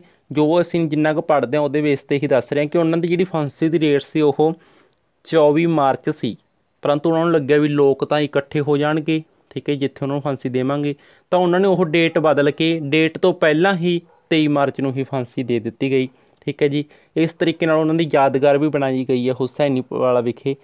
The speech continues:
ਸੋ ਭਗਤ ਸਿੰਘ ਨੇ ਜਿਹੜੇ ਸਾਡੇ ਦੇਸ਼ ਦੇ ਅਸੀਂ ਇੱਕ ਸ਼ਹੀਦ ਕਹਿ ਸਕਦੇ ਹਾਂ, ਠੀਕ ਹੈ, ਜਾਂ ਕਹਿ ਸਕਦੇ ਹਾਂ ਮਹਾਨ ਸ਼ਹੀਦ ਕਹਿ ਸਕਦੇ ਹਾਂ, ਜਿਨ੍ਹਾਂ ਨੇ ਸਾਡੇ ਦੇਸ਼ ਦੀ ਆਜ਼ਾਦੀ ਦੇ ਵਿੱਚ ਹਿੱਸਾ ਪਾਇਆ ਸੀ। ਤਾਂ ਕੁਮੈਂਟ ਕਰਕੇ ਦੱਸੋ ਕਿ ਤੁਸੀਂ ਭਗਤ ਸਿੰਘ ਦੀ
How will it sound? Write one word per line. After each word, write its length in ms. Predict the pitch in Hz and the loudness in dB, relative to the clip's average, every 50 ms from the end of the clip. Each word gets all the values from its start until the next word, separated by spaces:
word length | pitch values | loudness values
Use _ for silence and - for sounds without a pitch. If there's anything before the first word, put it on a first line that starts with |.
| _ _ _ _ _ | _ _ _ _ _
ਸੋ 320 | - - - 175 180 180 180 - | -10 -4 0 0 0 0 0 0
ਭਗਤ 200 | 180 185 180 - | 0 0 0 -4
ਸਿੰਘ 300 | - - 165 156 151 160 | -6 -4 -2 0 0 0
ਨੇ 140 | 160 165 156 | 0 0 0
ਜਿਹੜੇ 180 | 151 151 160 | 0 0 -2
ਸਾਡੇ 360 | 156 - - 151 131 131 143 135 | -2 -2 -2 -2 -2 0 0 0
ਦੇਸ਼ 300 | 135 123 120 - - 131 | 0 -2 -2 -4 -6 -4
ਦੇ 280 | 127 135 135 139 135 - _ _ _ _ _ - | -2 0 0 0 -2 -6 _ _ _ _ _ -6
ਅਸੀਂ 240 | 139 - - 156 151 | -6 -4 -4 -4 -4
ਇੱਕ 480 | - 151 143 - - - 156 151 156 156 - _ _ _ _ _ _ | -4 -4 -6 -6 -4 0 0 0 0 -2 -6 _ _ _ _ _ _
ਸ਼ਹੀਦ 520 | - - 175 165 - 170 180 185 175 175 | -8 -4 -4 -2 0 2 4 4 4 2
ਕਹਿ 200 | 165 - 151 147 | 2 2 4 2
ਸਕਦੇ 400 | 147 - 160 143 147 139 147 147 | 2 2 0 -2 -2 -2 -2 -2
ਹਾਂ, 140 | 147 147 151 - _ _ - | -2 -4 -6 -10 _ _ -14
ਠੀਕ 220 | - 143 - - | -12 -8 -4 -2
ਹੈ, 60 | 147 | -2
ਜਾਂ 200 | 143 139 147 139 | 0 2 2 2
ਕਹਿ 240 | 135 147 143 143 143 | 2 2 2 2 0
ਸਕਦੇ 320 | 143 - 156 139 139 139 143 | 0 -2 -4 -4 -2 -2 -2
ਹਾਂ 60 | 143 | 0
ਮਹਾਨ 500 | 143 147 139 - 170 170 165 160 165 160 | -2 -2 -2 -2 0 0 2 2 0 -2
ਸ਼ਹੀਦ 400 | 151 - 175 160 156 175 156 160 | -2 -4 -2 -2 0 -2 -2 -2
ਕਹਿ 200 | - 143 131 131 | 0 0 0 0
ਸਕਦੇ 400 | - 147 139 - 131 131 131 127 | 0 -2 -4 -4 -4 -4 -2 -4
ਹਾਂ, 100 | 135 - - _ _ _ _ _ 131 | -4 -6 -8 _ _ _ _ _ -4
ਜਿਨ੍ਹਾਂ 300 | 131 143 139 139 147 151 | 0 0 2 2 2 0
ਨੇ 100 | 156 143 | 0 0
ਸਾਡੇ 280 | - 147 131 127 135 | 0 -2 -2 0 0
ਦੇਸ਼ 260 | 127 127 123 117 - | 0 0 0 -2 -4
ਦੀ 160 | 131 123 123 117 | -6 -6 -6 -4
ਆਜ਼ਾਦੀ 280 | 110 120 110 107 117 | -2 -2 -2 -4 -4
ਦੇ 120 | 110 120 120 | -4 -4 -4
ਵਿੱਚ 120 | 117 - - 117 - | -4 -6 -8 -8 -8
ਹਿੱਸਾ 320 | 135 127 - - - 123 123 - _ _ _ _ _ _ | -8 -8 -8 -8 -8 -8 -8 -10 _ _ _ _ _ _
ਪਾਇਆ 300 | - 135 135 135 135 139 | 0 2 2 2 2 0
ਸੀ। 240 | 139 - - 147 143 - _ _ _ _ - | 0 -2 -4 -6 -6 -8 _ _ _ _ -4
ਤਾਂ 100 | 170 165 | -4 -2
ਕੁਮੈਂਟ 360 | 165 - 165 165 160 151 - | 0 0 0 0 0 0 0
ਕਰਕੇ 320 | - 175 160 156 - 160 143 | 0 0 0 0 0 -4 -4
ਦੱਸੋ 320 | 135 127 - - 151 147 | -4 -4 -2 -2 -4 -2
ਕਿ 140 | - 156 147 | -2 -4 -4
ਤੁਸੀਂ 300 | - 143 135 - 147 139 - - | -4 -6 -6 -6 -6 -6 -2 0
ਭਗਤ 240 | 151 143 139 - - | 0 0 0 -4 -8
ਸਿੰਘ 280 | - - 139 131 135 135 | -10 -6 -6 -4 -4 -4
ਦੀ 240 | 131 139 139 139 | -4 -4 -4 -4